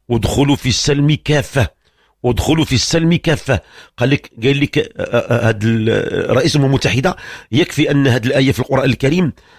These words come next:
العالم كله يصير، يصير كله م-، م-، مؤمنا، ويصير آمنا مطمئنا. كان قال حتى بعد، شكوا بعض الناس،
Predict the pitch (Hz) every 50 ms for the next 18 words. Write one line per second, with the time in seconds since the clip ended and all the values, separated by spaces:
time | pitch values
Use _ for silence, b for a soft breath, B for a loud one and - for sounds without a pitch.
0 | b b - 104 110 92 110 135 135 139 135 123 - 135 135 143 156 131 139 139
1 | - - - _ - 120 131 110 - - 147 147 143 175 202 - - - _ 117
2 | 135 139 - 135 147 151 160 151 - 180 202 190 185 185 139 175 226 - b b
3 | b b b b b b b b _ _ _ 120 123 123 120 123 127 131 123 123
4 | 104 - 117 - 139 131 139 170 214 214 196 180 175 160 147 127 120 101 90 85
5 | - _ - 117 123 131 139 120 - - 156 160 165 190 196 - - - 180 175
6 | 175 170 170 165 151 143 117 101 104 123 151 - - 135 156 202 208 170 143 120
7 | 107 85 73 - _ _ _ _ _ _ _ - 127 127 - - 135 143 151 165
8 | - - - - 190 185 175 156 143 135 131 120 143 120 b b b b b -
9 | - - - 190 196 160 139 110 113 160 180 175 113 - -